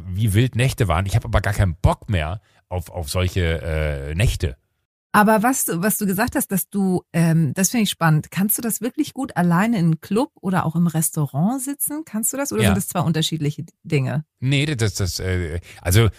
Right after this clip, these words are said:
Speaker 1: Restaurant würde ich mich nach ver-, verschlingen gerade, äh, mich alleine in ein Restaurant zu setzen. Äh, es ist natürlich immer traurig, also wenn
Speaker 2: Ernsthaft?
Speaker 1: ich andere Leute sehe, die alleine im Restaurant sitzen, denke ich mir dann immer so,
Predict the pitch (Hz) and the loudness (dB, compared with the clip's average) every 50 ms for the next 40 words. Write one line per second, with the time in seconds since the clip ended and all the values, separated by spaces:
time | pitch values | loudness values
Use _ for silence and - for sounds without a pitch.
0 | - _ _ _ 69 76 - - 76 85 73 78 80 80 90 90 - - 98 82 | -12 _ _ _ -16 -16 -14 -12 -12 -10 -8 -8 -2 0 2 2 4 4 4 6
1 | 90 104 120 113 110 107 107 92 98 95 87 90 87 85 - 87 85 71 - - | 6 4 4 4 4 4 4 4 6 4 6 4 2 2 2 0 0 0 -2 -4
2 | - 80 - - - - 110 135 131 107 90 87 73 71 71 73 78 92 104 101 | -6 -4 -2 -2 2 2 4 4 4 4 2 2 0 0 0 0 2 2 0 0
3 | 85 82 85 82 82 82 87 85 82 82 82 80 85 82 82 80 80 82 80 - | 0 0 0 -2 -2 0 -2 -2 0 0 0 0 0 0 0 -2 -2 -4 -4 -6
4 | - 80 78 80 78 80 78 82 80 - 123 123 - - - - _ _ _ - | -6 -4 -4 -4 -4 -2 -4 -4 -4 -4 -4 -6 -6 -8 -20 -20 _ _ _ -2
5 | 92 92 92 101 98 113 135 117 - 127 120 107 104 123 120 113 - - - - | -2 0 2 2 2 2 2 4 4 2 2 2 2 2 2 4 4 4 4 4
6 | 78 101 131 160 185 196 113 101 92 85 95 92 92 82 98 113 123 120 104 101 | 4 4 6 6 6 6 6 4 4 4 4 4 4 2 2 2 4 4 4 4
7 | 107 110 98 92 98 107 110 104 104 98 95 98 - - 85 90 82 87 101 110 | 4 4 4 4 4 2 2 2 2 2 2 0 0 0 0 0 0 0 0 0
8 | 104 101 101 - - 98 87 92 101 98 101 101 - - 98 87 90 98 95 90 | 0 0 -2 0 0 0 0 2 0 0 -2 -6 -4 -4 -2 -2 -2 -2 -2 -2
9 | 95 90 90 90 90 98 95 95 90 92 90 87 | 0 0 0 0 0 0 0 2 2 2 0 0